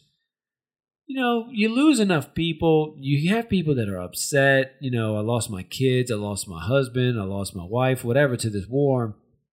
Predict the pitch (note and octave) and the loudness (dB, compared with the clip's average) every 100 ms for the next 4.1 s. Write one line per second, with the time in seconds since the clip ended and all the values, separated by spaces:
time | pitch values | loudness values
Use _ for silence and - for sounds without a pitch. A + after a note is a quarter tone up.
0 | _ _ _ _ A2 B2+ A#2+ A2+ A2 G#2 | _ _ _ _ -2 2 4 2 0 -4
1 | - _ _ _ _ _ _ - E3+ D#4 | -10 _ _ _ _ _ _ -6 -4 -4
2 | D#4 F#3 F3 D3+ D3+ D3+ B2 B2 A#2 - | -2 -2 2 2 2 0 2 0 0 -2
3 | B2+ A#2+ G#2+ G2+ G#2 - G2 G#2+ F#2+ D2 | -4 -4 -8 -6 -6 -6 -6 -4 -6 -12
4 | C#2+ | -18